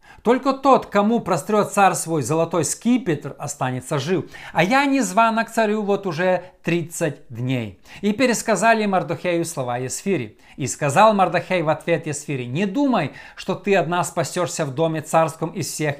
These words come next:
иудеев. Если ты промолчишь в это время, то свобода и избавление придет для иудеев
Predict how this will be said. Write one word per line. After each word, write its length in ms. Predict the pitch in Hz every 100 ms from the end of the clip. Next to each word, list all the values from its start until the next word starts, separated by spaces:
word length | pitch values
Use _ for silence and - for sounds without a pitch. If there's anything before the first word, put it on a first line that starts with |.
| -
иудеев. 540 | 147 143 185 131 104 - - -
Если 440 | 143 254 - 247
ты 260 | 247 247 226
промолчишь 640 | 202 202 208 196 226 202
в 60 | 156
это 220 | 170 165
время, 560 | 127 147 233 214 131 104 - -
то 120 | - 185
свобода 680 | - 185 180 214 208 180 208
и 140 | 185
избавление 640 | 165 131 160 180 196 170 147
придет 420 | 156 160 180 139
для 200 | 143 143
иудеев 540 | 135 135 233 202 151